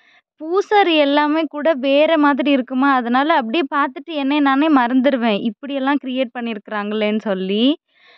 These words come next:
நல்லா இருந்தது கோவில். ஆனா, நம்ம ஊர்ல எப்படி நிறைய கோவில்ல, கோவிலுக்குள்ள photo எடுக்கக்கூடாது, video எடுக்கக்கூடாதுன்னு சொல்லுவாங்கல்ல, அந்த மாதிரி இங்கேயும் இருக்கு. பார்க்குறோம் நாங்க கோவில் பக்கத்துல எங்க video எடுக்க முடியும்னு சொல்லி.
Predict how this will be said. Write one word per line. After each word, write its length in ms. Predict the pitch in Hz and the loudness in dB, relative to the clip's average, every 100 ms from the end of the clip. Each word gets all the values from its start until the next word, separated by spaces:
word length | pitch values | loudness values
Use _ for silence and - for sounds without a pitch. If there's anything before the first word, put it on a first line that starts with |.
| _ _ | _ _
நல்லா 340 | 226 240 285 339 | -10 -4 0 0
இருந்தது 380 | 311 269 226 214 | 2 0 0 -6
கோவில். 400 | 254 254 240 277 | -6 -6 -4 0
ஆனா, 300 | 269 247 294 294 254 208 - _ _ _ | 0 2 2 4 2 0 -6 _ _ _
நம்ம 300 | 247 269 320 | -8 -4 0
ஊர்ல 240 | 320 320 | 0 2
எப்படி 260 | 302 247 294 | 0 0 -2
நிறைய 420 | 269 254 277 277 247 | 0 2 2 2 0
கோவில்ல, 760 | 262 254 269 254 262 277 285 226 - _ _ - | -10 -6 -4 -2 0 2 2 0 -6 _ _ -8
கோவிலுக்குள்ள 640 | 285 294 302 254 262 262 269 | -4 -2 -4 -6 -6 -4 -4
photo 180 | - 277 | -2 -2
எடுக்கக்கூடாது, 680 | 262 262 233 247 254 247 240 | 0 -6 -6 -6 -4 -2 0
video 340 | 240 254 262 | 0 2 2
எடுக்கக்கூடாதுன்னு 500 | 226 214 226 226 233 | 2 -2 -8 -4 -4
சொல்லுவாங்கல்ல, 420 | 233 214 208 208 220 | -2 -2 -2 0 0
அந்த 300 | 214 208 214 | 0 0 0
மாதிரி 360 | 220 226 262 | 0 2 2
இங்கேயும் 380 | 240 233 233 269 | 2 2 4 4
இருக்கு. 580 | 240 214 - 214 233 349 - _ _ _ _ 247 | 4 0 -6 -8 -4 -4 -6 _ _ _ _ -10
பார்க்குறோம் 640 | 254 277 - 311 294 320 | -8 -10 -10 -4 -2 0
நாங்க 320 | 311 247 233 214 | 0 0 -2 -4
கோவில் 340 | 254 262 277 240 | -8 -6 -6 -8
பக்கத்துல 420 | 214 226 240 240 | -14 -10 -6 -4
எங்க 220 | 220 233 | -2 -2
video 360 | 254 233 233 240 | -2 -2 -2 0
எடுக்க 280 | 220 220 226 | -2 -4 -8
முடியும்னு 420 | 214 202 214 202 | -8 -6 -4 -4
சொல்லி. 320 | 190 170 160 | -6 -8 -10